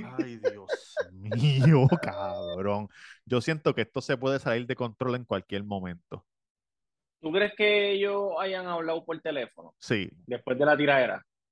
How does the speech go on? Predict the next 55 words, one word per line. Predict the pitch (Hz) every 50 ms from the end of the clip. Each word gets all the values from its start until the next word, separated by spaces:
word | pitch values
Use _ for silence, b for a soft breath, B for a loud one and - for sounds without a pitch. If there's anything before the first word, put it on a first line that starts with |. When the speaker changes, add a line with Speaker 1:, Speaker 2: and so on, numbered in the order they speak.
| _ _ _ _
Speaker 1:
Yo | 127 113 135 135 123
creo | 156 156 165
que | - 156 139
Elías | 131 131 139 151 147 127 120 104 104 - - - - - _ _ _
Speaker 2:
Papi, | 143 151 165 180 185 208 208 202 180
me | 175 165 151
tiraste | - 151 143 139 139 147 147 - - 196 196
a, | 196 196 202 202 202
me, | 185 180 170 160 156 151 147
me | 147 147 147 143 143
mencionaste | 143 139 143 139 - - 139 135 139 139 - -
a | 175
los | 185 190 190
nenes, | 185 185 196 208 220 226 226 226 226 220 220 220 220 214 208 196 175 -
sabes | 151 143 151 175 202 196 - -
que | 208 202 180 - _ _ _ _
voy | - 139 147 -
con | _ 190 196 180 165
todo | - 196 202
para | 202 196 185
la | 170
segunda. | - 156 143 151 170 185 180 165 143 123 120 - - _
Speaker 1:
Yo | - 113 120 135 135 135
creo | 165 170 175
que, | 170 - 170
Speaker 2:
"Ah, | - - -
Speaker 1:
yo | 147 151
Speaker 2:
no, | -
Speaker 1:
creo | - 190 196 196
que | - 208
Speaker 2:
pero | 190 180
no, | 180
Speaker 1:
ellos | 180 185 160 165 - - -
Speaker 2:
pero | 208 196 185
hay | 180 185 190
unas | 208 208 214 214 -
cosas | 226 220 208 214 -
que | - 214
no | 214 202
sé, | 208 202 190
no, | 190 185 180
me | 175 165 151
mamas | 151 170 185 208 226 226
el | 220 208 175
bicho | 160 190 202 196 - - 180 170 170
ahí, | 170 175 175 165 151 143 131
que | 120 139 139
vamos | 139 143 160 170 185 180
para | 180 170 156 156
adelante". | 156 151 143 - _ 110 104 95 _ _ _ _ _ _ _
Speaker 1:
yo | 113 107 120 123
Speaker 2:
Algo | 139 147
Speaker 1:
creo | 156 214
Speaker 2:
así. | 151 139
Speaker 1:
que | 131 123 117 -